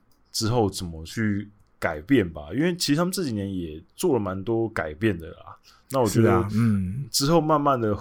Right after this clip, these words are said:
Speaker 1: 应该这些东西都会修正。
Speaker 2: 嗯。
Speaker 1: 对啊，那也希望田泽在B C League 可以就是好好的打球。
Speaker 2: 嗯。
Speaker 1: 对，
Speaker 2: 我再
Speaker 1: 希望他
Speaker 2: 补充一下好了，好不好？就是他
Speaker 1: 好。
Speaker 2: 因为加入了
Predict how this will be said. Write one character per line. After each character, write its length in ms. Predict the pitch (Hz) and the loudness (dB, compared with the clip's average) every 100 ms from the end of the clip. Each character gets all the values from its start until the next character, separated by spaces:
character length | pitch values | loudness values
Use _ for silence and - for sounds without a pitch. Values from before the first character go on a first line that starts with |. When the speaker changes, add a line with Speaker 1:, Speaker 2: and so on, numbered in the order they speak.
| - | -6
Speaker 1:
应 140 | 117 113 | -10 -2
该 140 | 120 | -2
这 120 | 113 | 0
些 140 | 120 117 | 0 0
东 180 | 113 | 0
西 180 | 107 107 | -2 -2
都 180 | 101 98 | 0 2
会 340 | 104 95 90 - - | 2 0 -4 -10 -14
修 300 | - 95 90 | -6 -4 -2
正。 220 | - 95 104 | -6 -8 -8
Speaker 2:
嗯。 520 | 117 107 117 117 117 127 _ - _ _ _ _ _ _ - 110 | -4 -2 0 -2 -4 -8 _ -20 _ _ _ _ _ _ -20 -16
Speaker 1:
对 100 | 90 | -14
啊， 100 | 80 | -12
那 300 | 113 107 101 - - - - _ | -10 -10 -10 -14 -20 -20 -20 _
也 140 | - 101 | -4 -2
希 140 | 90 | 0
望 140 | 135 135 | 0 0
田 240 | 104 101 | 0 0
泽 380 | 98 95 95 92 | 0 0 0 -2
在 320 | 87 104 101 | 0 2 2
B 160 | 95 101 | 0 -6
C 240 | 95 104 | -2 -2
League 220 | 104 98 | 2 0
可 220 | 98 - 90 | -2 -8 -6
以 300 | 85 82 - - - | -6 -8 -16 -20 -16
就 120 | 95 | -12
是 240 | 87 87 | -10 -10
好 160 | 80 90 | -8 -4
好 160 | 90 | -2
的 60 | 85 | -4
打 200 | 82 82 | -6 -4
球。 200 | 113 113 | -2 0
Speaker 2:
嗯。 260 | 120 123 127 - _ - - | -2 -4 -8 -16 _ -20 -18
Speaker 1:
对， 120 | - | 0
Speaker 2:
我 80 | 120 | 2
再 180 | 117 151 | 8 6
Speaker 1:
希 60 | |
望 180 | 95 92 | 6 -4
他 120 | 87 | -2
Speaker 2:
补 120 | 113 95 | 0 2
充 200 | 135 127 | 2 2
一 40 | |
下 220 | 113 104 | 0 -2
好 60 | 85 | -2
了， 80 | 82 | -8
好 80 | |
不 60 | 87 | -6
好？ 180 | 95 110 _ _ - - | -8 -10 _ _ -20 -12
就 140 | - | -2
是 80 | 110 | 0
他 320 | 104 87 127 | 2 2 4
Speaker 1:
好。 80 | 120 | 4
Speaker 2:
因 100 | 143 | 8
为 260 | 151 135 117 _ _ - _ - | 10 10 4 _ _ -20 _ 4
加 180 | 147 135 | 8 10
入 180 | 151 123 | 10 8
了 380 | 113 107 101 | 6 2 -4